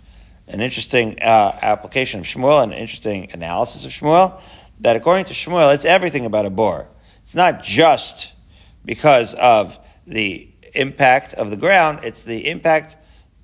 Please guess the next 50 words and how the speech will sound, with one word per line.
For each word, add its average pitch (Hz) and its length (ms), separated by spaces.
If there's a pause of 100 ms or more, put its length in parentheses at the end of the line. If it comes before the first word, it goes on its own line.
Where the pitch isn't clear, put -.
(140)
in 143 140
addition. 139 540
Anything 214 480
that 147 200
would 143 300
cause 135 420
damage 139 400
in 151 60
the 170 80
bor, 170 260
whether 117 260
it's 113 140
the 113 80
foul 135 300
air 139 120
or 110 220
the 151 100
impact, 123 400
according 131 220
to - 180
Shmuel, 131 320 (220)
is 123 140
what's 113 140
making 123 260
you 95 80
chayiv. 92 320
And 160 80
therefore, 185 220
whether 185 200
the 170 120
animal 156 220
is 143 80
falling 135 240
in 120 100
face 123 280
first 120 260 (260)
or 160 180
backwards, 165 520 (260)
you're 131 220
going 127 220
to 113 80
be 117 100
chayiv 120 320
as 107 260
the 104 120
Baal 95 400
HaBor, 92 300
says 110 160
the 107 60
Gemara. 120 320